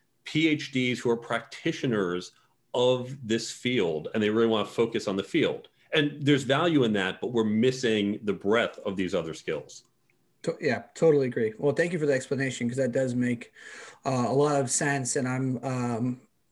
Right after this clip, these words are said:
Speaker 2: kinda blown away. You have a physics degree from M I T.
Speaker 1: Uh, I am a hardcore nerd at heart. I have
Speaker 2: <laughs>
Speaker 1: degrees in physics, E E C S, and my graduate work was in cryptography.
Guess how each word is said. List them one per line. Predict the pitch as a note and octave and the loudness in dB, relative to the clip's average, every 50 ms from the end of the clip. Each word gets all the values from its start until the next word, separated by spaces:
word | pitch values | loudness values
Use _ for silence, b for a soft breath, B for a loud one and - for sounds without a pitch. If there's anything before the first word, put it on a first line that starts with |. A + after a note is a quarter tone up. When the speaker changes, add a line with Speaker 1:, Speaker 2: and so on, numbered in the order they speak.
| _ _ _ _ - - | _ _ _ _ -4 -2
Speaker 2:
kinda | G#3 A3+ G3 | 0 0 0
blown | D#3 F3 F#3 F#3 F3 | 2 2 0 0 2
away. | E3+ E3+ F#3 F#3+ E3+ C#3+ | 2 2 4 4 4 2
You | C3+ | 2
have | C3+ D3+ C3+ | 0 -2 -2
a | C#3 C3+ | -4 -2
physics | - - D#3 D3 D3+ - - | 0 0 0 0 0 -2 -4
degree | - B2 - C3+ B2+ B2 | -4 -2 0 0 0 0
from | B2+ B2 A#2+ | 0 0 0
M | A#2+ B2+ | 2 2
I | A#2+ A#2 A#2 | 0 -2 -2
T. | A#2 - - C3 - B2+ - _ _ _ _ _ _ _ _ _ _ _ _ _ _ b b b b b b b - | -2 -4 -6 -6 -6 -8 -12 _ _ _ _ _ _ _ _ _ _ _ _ _ _ b b b b b b b -6
Speaker 1:
Uh, | A2 G#2+ B2 C#3 C3+ - | -2 0 0 0 -2 -2
I | A#2+ B2+ C#3 C#3+ | 0 2 2 4
am | C#3+ D3 C#3+ C#3+ | 4 2 2 2
a | C#3 C3 B2+ B2+ | 2 2 2 2
hardcore | - - - D3+ D#3+ E3+ D#3 C#3+ - E3 D3+ C#3 C3+ | 0 2 2 4 4 4 2 0 2 2 4 4 4
nerd | C3 C3 C3 B2 A#2+ | 4 4 4 6 4
at | A2+ - | 4 2
heart. | - A2 G#2+ G#2+ G#2+ G#2 | 2 2 4 4 4 4
I | G#2 | 2
have | G2+ G2+ | 2 2
Speaker 2:
<laughs> | G#2 G#2 G#2 A2 | 2 0 2 2
Speaker 1:
degrees | A2+ A2 - | 2 0 0
in | - - _ _ - | -2 -10 _ _ -2
physics, | B2 A#2+ A#2+ B2+ B2 A#2+ - - - - | 0 2 4 4 2 2 -2 -8 -8 -10
E | - - A#2+ C3+ B2+ B2+ | -10 -6 -6 -4 0 0
E | B2 | 0
C | A#2+ - B2 A#2 A2 | 0 2 2 4 4
S, | A2 A2 G2+ - - - - b b b b b b | 4 4 2 0 -4 -12 -14 b b b b b b
and | b G2+ G#2 | b 0 0
my | A2 G#2+ | 2 2
graduate | G#2 G#2+ A2 G#2 G2+ - A2 G2+ G2 | 2 4 4 4 4 4 2 2 2
work | G2 G2 G2 F#2+ - | 2 2 2 2 0
was | G2+ F#2 G2 | -2 -2 0
in | G2 F2+ | -2 -2
cryptography. | - - F2 - - F2 E2+ D#2+ D2 - - C#2 C#2 | -2 -6 -6 -4 -2 -4 -2 -4 -6 -8 -8 -10 -10